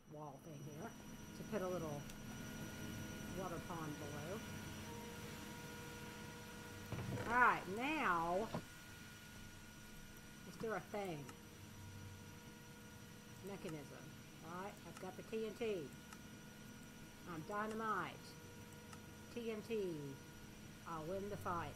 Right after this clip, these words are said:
yes. Yes, I apologize for that. All right, let's go. Is it gonna be getting dark now?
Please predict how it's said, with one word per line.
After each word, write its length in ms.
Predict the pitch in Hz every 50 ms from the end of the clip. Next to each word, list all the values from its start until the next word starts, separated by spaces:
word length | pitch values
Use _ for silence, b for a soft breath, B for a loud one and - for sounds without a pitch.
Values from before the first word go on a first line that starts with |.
| - -
yes. 520 | 160 151 151 147 139 - - - - - - - - - - - - - - - - - - - - - - - - -
Yes, 320 | - - - - - - -
I 120 | - -
apologize 520 | - - 185 175 160 165 - 175 170 160 - -
for 80 | 190
that. 260 | 170 190 190 190 190 - - - - - - - - - - - - - - - - - - - - - - - - - - - - - - - - - - - - -
All 60 | 269 285
right, 180 | 285 208 196
let's 120 | 240 220 -
go. 120 | - 254
Is 60 | 185 143 - - - - - - - - - - - - - - - - - - - - - - - - - - - - - - - - - - - - - - - - - - - - - - - - - - - - - - - - - - - - - - - - - - - - - -
it 60 | -
gonna 140 | - 370 370
be 80 | 359 294
getting 200 | 294 - 180 156
dark 300 | 165 175 170 180 - 185
now? 240 | 185 185 185 175